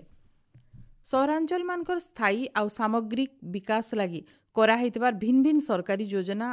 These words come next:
ଆଉ ଅଭିଯାନ ବାବଦେ ଜିଲ୍ଲାସ୍ତରୀୟ ମାଷ୍ଟର ଟ୍ରେନରମାନଙ୍କୁ ଦିଗଦର୍ଶନ ଦେବାର ଲାଗି ଗୋଟେ କର୍ମଶାଳା ଗଲାକାଲି ରାଜ୍ୟ ସହରାଞ୍ଚଳ ଉନ୍ନୟନ ସଂସ୍ଥା କନଫରେନ୍ସ ହଲ୍ଠାରେ ହେଇଯାଇଛି। କର୍ମଶାଳାକେ ଗୃହ ନିର୍ମାଣ ଆଉ ନଗର ଉନ୍ନୟନ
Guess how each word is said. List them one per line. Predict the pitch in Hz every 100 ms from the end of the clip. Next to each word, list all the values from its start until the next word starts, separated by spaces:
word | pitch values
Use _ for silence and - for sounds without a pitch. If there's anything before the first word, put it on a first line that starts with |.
| -
ଆଉ | 202 185
ଅଭିଯାନ | 196 208 226 226
ବାବଦେ | 190 180 175 160 _ _ -
ଜିଲ୍ଲାସ୍ତରୀୟ | 202 262 277 311 - 247 269
ମାଷ୍ଟର | 240 185 - 226 226
ଟ୍ରେନରମାନଙ୍କୁ | - 202 208 220 214 196 226
ଦିଗଦର୍ଶନ | 202 190 208 208 277 277
ଦେବାର | 185 180 185
ଲାଗି | 185 196 277 _ _ -
ଗୋଟେ | 214 214
କର୍ମଶାଳା | 196 208 220 247 254 208 208 285 _ -
ଗଲାକାଲି | 196 208 214 226 226 311 _ _
ରାଜ୍ୟ | 220 208 196 254
ସହରାଞ୍ଚଳ | 254 214 233 269 269 294 -
ଉନ୍ନୟନ | 208 202 208 220
ସଂସ୍ଥା | 233 214 - 285
କନଫରେନ୍ସ | 226 180 - 196 202 -
ହଲ୍ଠାରେ | 208 214 214 208
ହେଇଯାଇଛି। | 202 190 - 165 - 175 - _ _ -
କର୍ମଶାଳାକେ | 262 269 311 330 320 320 349
ଗୃହ | 202 202 226
ନିର୍ମାଣ | 220 220 254 277
ଆଉ | 233
ନଗର | 185 185 208
ଉନ୍ନୟନ | 208 202